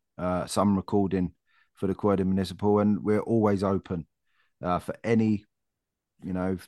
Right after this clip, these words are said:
uh, content creators to, who, if they wanna record a show. My personal feelings towards, um, certain people within the league won't get in the way if someone else is, is gonna produce,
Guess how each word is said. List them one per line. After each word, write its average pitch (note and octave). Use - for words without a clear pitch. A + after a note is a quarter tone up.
uh, F#2
content A2
creators G#2+
to, -
who, A2
if G2
they A2
wanna A#2
record A2
a G#2
show. A#2+
My A#2
personal G#2+
feelings G#2
towards, G2+
um, F2+
certain G2+
people G2+
within F#2+
the F#2+
league F#2+
won't G#2+
get G2
in G2
the G2
way F#2+
if F2+
someone A2
else A2
is, F#2
is F#2+
gonna F#2+
produce, F#2